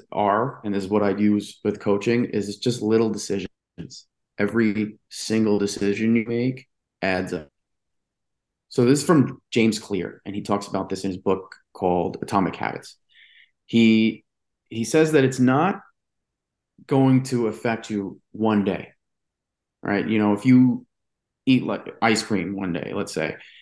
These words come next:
it's not gonna be the end of the world. You'll still have a six pack that day, you know? <laughs> It'll just be you ate one day of ice cream.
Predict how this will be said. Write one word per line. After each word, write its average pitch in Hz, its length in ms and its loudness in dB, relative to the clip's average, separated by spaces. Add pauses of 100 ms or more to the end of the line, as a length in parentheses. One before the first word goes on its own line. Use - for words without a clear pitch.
(320)
it's 113 120 0
not 123 200 4
gonna 123 160 4
be 104 480 2
the 107 160 0
end 107 140 4
of 98 80 0
the 101 40 0
world. 107 380 0
You'll 107 160 0
still 117 260 0
have 110 120 -2
a 107 40 -2
six - 280 -4
pack 92 260 -2
that 87 220 -4
day, 71 180 -2
you 110 140 2
know? 107 500 4
<laughs> - 60 -6
It'll 117 200 6
just 117 300 0
be 104 320 0 (380)
you 120 160 4
ate 107 220 2 (100)
one 101 220 -4
day 101 100 0
of 98 80 -2
ice 143 180 2
cream. - 240 -14